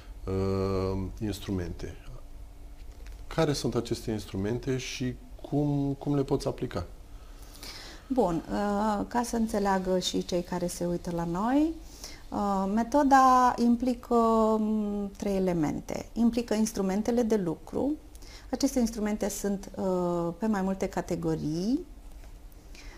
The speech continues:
Speaker 2: Implică un mediator care este nevoie să facă cursurile,
Speaker 1: Și să fie
Speaker 2: care sunt,
Speaker 1: acreditat.
Speaker 2: să fie acreditat, da.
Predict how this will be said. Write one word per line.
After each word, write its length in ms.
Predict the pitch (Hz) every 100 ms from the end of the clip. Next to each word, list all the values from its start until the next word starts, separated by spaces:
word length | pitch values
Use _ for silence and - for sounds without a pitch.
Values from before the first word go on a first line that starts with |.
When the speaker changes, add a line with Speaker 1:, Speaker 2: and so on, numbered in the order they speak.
| -
Speaker 2:
Implică 440 | 262 254 240 269 240
un 160 | 240
mediator 800 | 240 202 196 190 - 156 247 359
care 460 | - 202 190 180 - 208
este 200 | 208 202
nevoie 280 | 190 214
să 140 | 214 190
facă 340 | 240 247 190
cursurile, 840 | - 208 202 - 175 175 180 220 320
Speaker 1:
Și 120 | 294 247
să 80 | 95
fie 80 | 180
Speaker 2:
care 140 | 180
sunt, 140 | 180 101
Speaker 1:
acreditat. 360 | 92 92 82 214
Speaker 2:
să 120 | 220
fie 180 | 214 208
acreditat, 720 | 190 185 170 170 - 185 175
da. 300 | 170 170 147